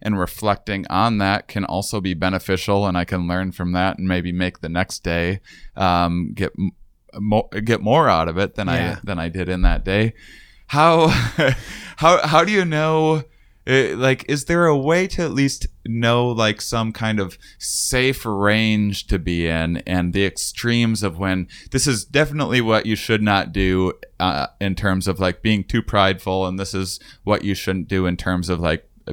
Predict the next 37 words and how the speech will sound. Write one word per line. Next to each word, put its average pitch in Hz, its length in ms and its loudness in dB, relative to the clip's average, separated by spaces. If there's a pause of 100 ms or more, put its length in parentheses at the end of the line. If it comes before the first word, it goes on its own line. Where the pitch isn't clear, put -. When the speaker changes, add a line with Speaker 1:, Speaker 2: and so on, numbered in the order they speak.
Speaker 1:
being 90 240 -2
too 85 560 -2
self-loathing 92 680 -2
or 82 80 -2
hurt, - 360 2
uh, 90 180 -2
hard 90 240 4
on 85 140 -2
yourself 82 460 -8
or 53 60 -10
whatever? 53 400 -8 (1040)
Speaker 2:
Well, 196 460 4
okay, 151 300 0
so 147 460 4 (220)
there's 180 200 6
a 151 40 4
lot 139 400 2 (880)
there. 139 560 4
Speaker 1:
Yeah. 143 760 4
Speaker 2:
Uh, - 40 -14
and 156 180 -2
I - 40 -6
Speaker 1:
Good. 139 180 4
Speaker 2:
mean, 160 180 4
like, 147 220 2
one, 180 400 0 (1300)
at 156 120 -2
least 226 260 4
as 202 140 4
it 170 80 0
relates 135 420 2
to 127 100 -4
my 117 220 0
research, 113 520 -2
I 120 60 -4
think 123 240 -6
one 127 460 0